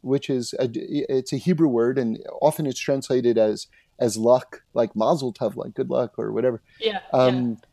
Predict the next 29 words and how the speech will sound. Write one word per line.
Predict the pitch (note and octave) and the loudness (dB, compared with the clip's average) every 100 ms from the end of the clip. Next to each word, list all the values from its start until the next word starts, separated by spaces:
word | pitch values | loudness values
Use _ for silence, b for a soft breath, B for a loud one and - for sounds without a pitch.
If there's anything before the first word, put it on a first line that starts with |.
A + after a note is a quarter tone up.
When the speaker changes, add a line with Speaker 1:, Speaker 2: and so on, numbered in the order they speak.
| _ _ - | _ _ 0
Speaker 1:
but | D3+ | 2
mazel, | C#3 D#3+ G3+ A3 F#3 - | 6 4 6 4 2 2
um, | C#3 C3 B2+ B2+ _ _ _ - | 2 2 -2 -8 _ _ _ -2
is, | D3 C#3+ - | 0 0 -2
is | - C3+ | -4 -2
sort | E3 C#3 | 0 0
of | |
an | B2+ | 0
acrostic, | A#2+ - E3+ E3+ - A2+ - - | -2 0 2 2 0 -4 -4 -8
like | - B2 A2+ | -2 -2 -2
the, | - B2+ A#2+ A#2 | -2 0 0 -2
the, | A#2+ A#2 | 0 0
the, | A2+ B2 | 0 -2
the | A#2+ C3+ | -2 0
letters | B2 C#3 D#3 C#3 | 4 4 4 2
stand | B2 - B2+ A#2+ | -2 -2 -2 -2
for | - | -4
words. | A#2 A2+ A#2 G2+ - | -2 0 0 -2 -6
So | - A2+ | -2 -2
this | G#2 E3 | 0 -4
is | - | -2
what | C3+ | -2
he | A#2 | -2
told | A2 A#2+ | -2 -2
me. | A2 | -2
He | G#2 | -2
said | A#2+ G#2+ | -2 0
that | A2 G2+ | 0 0
the, | G#2+ | -2